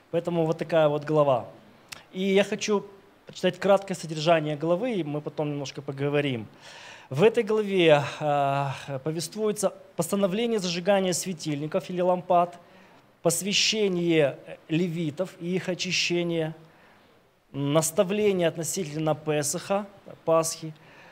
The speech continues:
а, присутствие облака.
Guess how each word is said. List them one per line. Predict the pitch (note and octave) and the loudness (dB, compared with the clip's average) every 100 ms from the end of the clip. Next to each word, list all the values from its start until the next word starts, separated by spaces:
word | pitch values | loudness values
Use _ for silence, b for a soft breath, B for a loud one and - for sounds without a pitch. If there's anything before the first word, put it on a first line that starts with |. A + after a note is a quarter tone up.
| B B B - | B B B -6
а, | C3+ C3+ | 0 0
присутствие | B2+ F#3 F3+ A#3 A3+ - F#3 F3+ F3 F3+ | 0 -2 -2 -2 -4 -4 0 2 2 2
облака. | E3 D3+ D#3 F3+ F#3+ A3 | 2 4 4 2 2 2